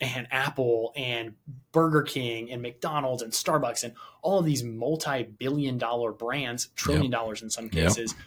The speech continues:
Speaker 1: They're running YouTube ads and they're doing blanket, typically, um, demographic targeting. So for us, if they're doing zip code targeting or something of that nature,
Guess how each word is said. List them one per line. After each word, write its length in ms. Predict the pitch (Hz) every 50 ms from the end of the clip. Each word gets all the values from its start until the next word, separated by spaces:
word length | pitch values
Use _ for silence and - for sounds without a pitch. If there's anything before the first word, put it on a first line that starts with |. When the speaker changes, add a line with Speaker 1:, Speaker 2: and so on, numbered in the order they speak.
| - _ _ _ _ _ _ _ _ _ _ _ _ _ _ - 143 - -
Speaker 1:
They're 200 | 143 123 170 202
running 240 | 214 208 180 156 135
YouTube 300 | 127 127 120 - 123 113
ads 320 | 110 110 110 110 113 -
and 160 | - 143 127
they're 140 | 131 147 160
doing 400 | 160 156 143 135 123 120 110 107 -
blanket, 720 | - 110 113 113 131 151 151 139 131 120 117 120 - -
typically, 840 | - - 110 - 120 117 - 120 117 113 113 113 113 110 107 110 - _ _ _ _ _ _ -
um, 380 | 135 120 117 110 104 107 107 _ _ _ _ _ _ _ _ _ - _ _ _ _ _ _ _ _ _ _ _ _ _ _ _ _ _ _
demographic 460 | - 165 156 151 139 151 170 170 147
targeting. 380 | - - 117 107 104 - - - _ _ _ _ _ _ -
So 160 | - - 165
for 280 | 151 - 143 143 - -
us, 300 | 147 180 196 175 - -
if 160 | - 135 123
they're 140 | 135 147 175
doing 480 | 180 160 151 143 135 131 123 120 117 110 - 147
zip 240 | 127 110 120 147 151
code 200 | - 147 131 127
targeting 380 | - 127 123 120 120 120 120 113
or 60 | 113
something 280 | 107 - 131 123 123 117
of 80 | 107
that 180 | 113 127 135 -
nature, 460 | 127 117 113 - 127 117 117 117 -